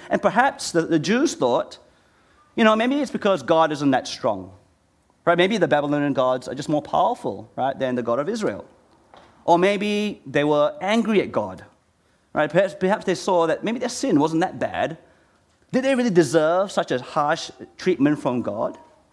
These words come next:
Or perhaps in Babylon, the Israelites were in despair.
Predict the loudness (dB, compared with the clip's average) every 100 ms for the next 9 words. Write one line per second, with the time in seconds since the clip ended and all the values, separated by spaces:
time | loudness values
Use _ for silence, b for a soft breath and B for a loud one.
0 | _ _ _ _ _ _ _ -4 0 4
1 | 2 4 2 2 2 2 2 0 0 -2
2 | -2 -4 0 0 0 -2 -6 -2 -2 -2
3 | -4 -6 -6 -4 -4 -6